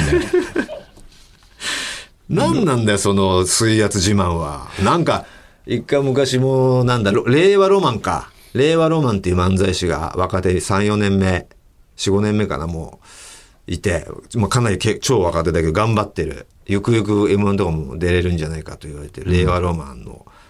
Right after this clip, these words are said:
Speaker 2: ボケが、素人時代、まだ吉本に入っていない時代、夜の繁華街を歩いてたら、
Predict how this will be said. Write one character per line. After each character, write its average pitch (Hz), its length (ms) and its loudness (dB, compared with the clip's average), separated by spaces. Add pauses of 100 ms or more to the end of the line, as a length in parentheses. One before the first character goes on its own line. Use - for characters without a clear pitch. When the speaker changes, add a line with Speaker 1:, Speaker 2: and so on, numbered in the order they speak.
(160)
Speaker 2:
ボ 95 140 -2
ケ 101 160 0
が、 - 320 -8
素 120 320 2
人 110 140 0
時 95 120 0
代、 62 280 -4 (920)
ま 98 140 -2
だ 90 80 0
吉 85 140 0
本 95 180 0
に 85 60 -4
入 92 140 -2
っ - 20 -8
て 82 120 -6
い 85 60 0
な 92 120 2
い 92 60 2
時 80 120 -4
代、 80 300 -8 (580)
夜 107 280 0
の 73 280 -8 (260)
繁 101 220 -2
華 95 160 -2
街 78 180 -6
を 55 160 -14 (580)
歩 98 220 0
い 92 60 -2
て 85 100 -4
た 58 120 -6
ら、 - 160 -14